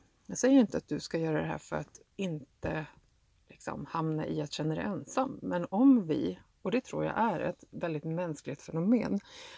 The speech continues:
att människor också genom livet har ibland en upplevelse av ensamhet. Och jag tror att en av de största grunderna till det är att vi saknar kontakten med oss själva i hjärtat på en plats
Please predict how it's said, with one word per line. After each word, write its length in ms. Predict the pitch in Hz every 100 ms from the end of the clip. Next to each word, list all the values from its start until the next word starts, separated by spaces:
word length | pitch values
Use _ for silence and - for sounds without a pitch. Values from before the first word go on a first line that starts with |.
| -
att 160 | 156 -
människor 520 | 180 156 147 160 160
också 540 | 196 - - 151 151 -
genom 460 | 190 262 247 240 185
livet 440 | 147 151 - - -
har 420 | - 240 214 156
ibland 360 | - 165 151 147
en 80 | -
upplevelse 480 | - 147 151 147 151
av 100 | -
ensamhet. 680 | 165 - 165 - - - _ _ - - - _ _ _ _ _ _ -
Och 140 | -
jag 140 | 214 208
tror 280 | - 170 -
att 160 | 180
en 180 | - 170
av 80 | 170
de 140 | 170
största 400 | - - 262 -
grunderna 400 | 180 208 185 208
till 140 | 208 160
det 140 | -
är 200 | - 170
att 220 | 165 -
vi 40 | -
saknar 360 | - 156 -
kontakten 760 | 160 165 156 147 - 160 160 165 _ _ - _ _ _ _
med 420 | 165 160 156 151 - -
oss 140 | 170
själva 260 | - 160 156
i 80 |
hjärtat 600 | 156 202 - - 214 - -
på 120 | 170
en 80 | 185
plats 600 | 160 156 - - -